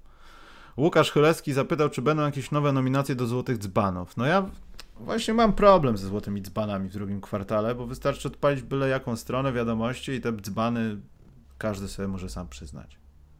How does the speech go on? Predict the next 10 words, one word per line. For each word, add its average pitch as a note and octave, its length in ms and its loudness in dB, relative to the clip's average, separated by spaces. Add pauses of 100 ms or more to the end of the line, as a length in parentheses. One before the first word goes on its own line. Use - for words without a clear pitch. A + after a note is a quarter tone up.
(1080)
Także A#2 280 -2
ja D#3 120 4
mam C#3+ 140 2
taki D3+ 220 -2
pomysł, A#2+ 440 0
może A2+ 180 -4
Karol, A2+ 440 -2
żebyśmy A#2 640 -6 (140)
co G2+ 200 -4
kwartał, A#2 680 -2